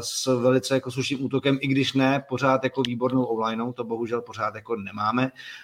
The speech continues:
ale tak je pořád schopnej ten tým někam vést a, eh, z-,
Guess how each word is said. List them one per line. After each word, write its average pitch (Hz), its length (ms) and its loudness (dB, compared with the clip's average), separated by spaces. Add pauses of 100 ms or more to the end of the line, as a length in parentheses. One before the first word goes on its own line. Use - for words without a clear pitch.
(140)
ale 123 300 12 (180)
tak 135 200 8
je 143 60 10
pořád 135 400 6
schopnej 135 520 6 (100)
ten 131 220 6
tým 127 260 6
někam 123 300 6
vést 113 400 4 (220)
a, 110 320 8 (500)
eh, 117 460 4
z-, 107 240 -6